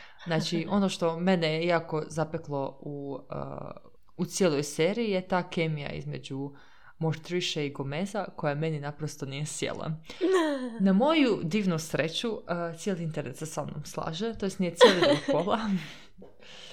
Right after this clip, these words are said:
Speaker 1: I nekako mi je teško to i reći, jer, a, serija je dosta dobra i sad meni je žao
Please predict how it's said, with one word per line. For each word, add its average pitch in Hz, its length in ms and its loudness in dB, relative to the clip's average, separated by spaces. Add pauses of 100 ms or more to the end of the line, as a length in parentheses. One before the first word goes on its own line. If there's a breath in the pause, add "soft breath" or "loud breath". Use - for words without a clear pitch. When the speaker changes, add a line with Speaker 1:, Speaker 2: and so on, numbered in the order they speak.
(300 loud breath)
Speaker 1:
I 190 140 2
nekako 269 400 -2
mi 233 100 0
je 220 100 -2
teško 269 260 2
to 254 140 2
i 240 100 6
reći, 269 340 2
jer, 202 140 2
a, 190 360 6
serija 247 300 2
je 214 60 2
dosta 247 240 0
dobra 247 260 6
i 254 40 6
sad 269 200 4
meni 277 200 0
je 240 40 2
žao 262 400 4